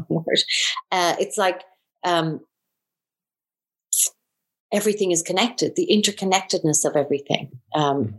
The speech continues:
Speaker 1: you know,
Speaker 2: Mm.
Speaker 1: in the, on the side of the street, which is, has come from that more rational way of thinking, um, and science and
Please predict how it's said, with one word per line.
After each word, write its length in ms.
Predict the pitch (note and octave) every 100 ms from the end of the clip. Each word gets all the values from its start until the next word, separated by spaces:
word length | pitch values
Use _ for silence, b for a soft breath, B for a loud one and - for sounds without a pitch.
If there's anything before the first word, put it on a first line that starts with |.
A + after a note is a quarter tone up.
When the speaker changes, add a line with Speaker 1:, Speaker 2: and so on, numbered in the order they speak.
| -
Speaker 1:
you 180 | F3+ G#3
know, 160 | G3
Speaker 2:
Mm. 100 | F3 G3
Speaker 1:
in 140 | F#3+
the, 340 | F#3+ F#3 F3 B B B B _
on 140 | F#3+ F#3+
the 120 | F3+
side 300 | F3 A3 G#3
of 80 | G3
the 80 | -
street, 400 | - C4 B3 A#3
which 240 | F#3+ E3+
is, 360 | F3+ F3 E3+ - _ _
has 240 | - F3 E3 -
come 280 | A3+ G#3+ G3+
from 220 | F#3+ E3
that 180 | E3 D#3+
more 180 | E3 D#3
rational 600 | E3 E3 - D#3 D3 D3 - _
way 200 | F3+ F3
of 160 | E3 E3 _ _ _ -
thinking, 500 | G3+ F#3 F#3 E3+ E3 B B _ -
um, 200 | E3 D#3
and 120 | G#3 G3+
science 580 | F#3+ E3 E3 E3 - -
and 260 | E3 D#3+